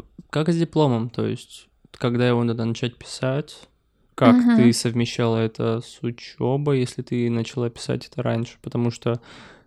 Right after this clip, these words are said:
Speaker 1: по-любому домашнее задание никто не отменял.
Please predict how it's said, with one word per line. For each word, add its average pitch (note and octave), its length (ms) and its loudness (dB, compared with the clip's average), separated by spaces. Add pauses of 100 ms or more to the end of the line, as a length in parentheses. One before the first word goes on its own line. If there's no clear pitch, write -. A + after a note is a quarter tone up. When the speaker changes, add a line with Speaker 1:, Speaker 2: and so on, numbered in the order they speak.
(200)
Speaker 1:
по-любому B2+ 460 0
домашнее B2 440 -4
задание A#2+ 320 -2
никто A#2+ 280 -4
не A#2 120 -4
отменял. B2 560 -8